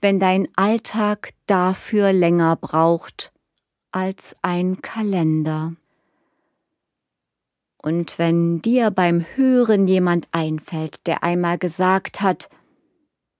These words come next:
"Ich gehe nicht mehr gern einkaufen und ich weiß gar nicht warum", dann kannst du diese Folge weitergeben.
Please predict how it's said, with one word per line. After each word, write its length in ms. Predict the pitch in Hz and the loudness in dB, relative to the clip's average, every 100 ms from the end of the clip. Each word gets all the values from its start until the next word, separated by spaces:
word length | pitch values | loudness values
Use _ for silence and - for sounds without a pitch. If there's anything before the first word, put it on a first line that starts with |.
| _ _ - | _ _ -4
"Ich 400 | 208 196 - - | -4 -4 -10 -2
gehe 260 | 196 185 | 2 2
nicht 320 | 185 196 - | 2 -2 -4
mehr 200 | 190 185 | -2 -2
gern 340 | - 180 175 180 | 0 2 2 0
einkaufen 920 | 170 165 165 - 180 165 160 175 170 | 0 2 0 -2 -2 -2 -2 -4 -2
und 180 | - 196 | -2 -4
ich 180 | - - | -6 0
weiß 340 | 190 202 - | 2 2 0
gar 300 | 208 196 247 | 2 4 4
nicht 340 | 254 233 - - | 4 2 0 0
warum", 580 | 202 165 170 160 160 170 _ _ _ _ _ _ _ _ _ _ _ _ _ | 2 2 0 0 -4 -8 _ _ _ _ _ _ _ _ _ _ _ _ _
dann 180 | 170 156 | -4 -4
kannst 380 | 202 175 - 180 | -2 -2 -2 -6
du 80 | 170 _ | -8 _
diese 400 | 220 233 233 220 | -6 -2 -2 -2
Folge 680 | 202 - 202 175 175 180 160 | -4 -4 0 2 2 0 -2
weitergeben. 1040 | 170 165 160 170 147 160 156 156 156 160 | -2 -2 -2 -6 -2 -2 0 0 0 -2